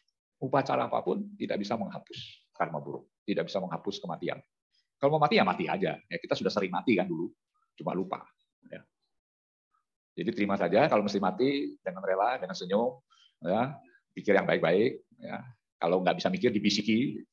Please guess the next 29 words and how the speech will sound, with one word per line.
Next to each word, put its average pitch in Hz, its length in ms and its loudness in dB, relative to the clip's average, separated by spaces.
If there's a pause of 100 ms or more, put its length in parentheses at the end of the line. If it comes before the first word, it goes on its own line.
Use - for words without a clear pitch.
"Ingat 101 160 -2
Buddha, 104 240 -6
ingat 101 160 -6
Buddha," 117 160 -2
<laughs> - 1040 -2
supaya 101 240 6
pikiran 95 320 -2
kita 101 160 0
ikut - 480 0
ingat 98 240 -2 (400)
yang - 160 -8
diucapkan. - 400 -12 (160)
Ya, 135 160 2
itu 170 80 4
sebabnya 127 320 4
kalau 120 160 8
orang 120 160 6
mau 120 80 4
mati, 117 480 0
kupingnya 147 320 2
dibisikin, 160 480 4
kan? - 20 -8 (540)
Ya, - 140 -8 (260)
"Ingat 90 240 -4
Wang - 160 -2
Im," - 240 -4
begitu. - 240 -14 (640)
Silakan. 127 400 -4 (2750)
Jadi - 560 0